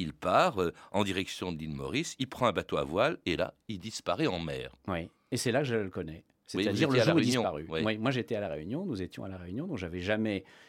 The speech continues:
Speaker 2: ni vu ni entendu parler de mon grand-père. Et au moment où on me dit qu'il arrive,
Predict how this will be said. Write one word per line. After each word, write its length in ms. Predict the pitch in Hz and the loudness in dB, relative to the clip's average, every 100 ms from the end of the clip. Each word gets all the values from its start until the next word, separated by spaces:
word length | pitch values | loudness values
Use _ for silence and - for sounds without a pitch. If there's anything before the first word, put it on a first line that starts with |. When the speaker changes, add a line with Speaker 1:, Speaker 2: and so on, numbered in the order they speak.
| _ | _
Speaker 2:
ni 240 | 113 160 160 | 4 4 4
vu 220 | 160 180 | 2 2
ni 100 | 117 | 2
entendu 340 | 101 107 107 | 0 -4 -4
parler 280 | 98 107 104 | -2 -2 -2
de 40 | |
mon 120 | 92 90 | -4 -4
grand-père. 560 | 85 90 147 185 190 | -4 -2 0 2 2
Et 80 | 110 | 4
au 60 | 117 | 6
moment 360 | 147 151 151 | 8 8 6
où 80 | 135 | 6
on 80 | 123 | 6
me 80 | 117 | 4
dit 180 | 120 | 2
qu'il 160 | 110 95 | 0 2
arrive, 400 | 92 117 208 226 | 4 4 4 0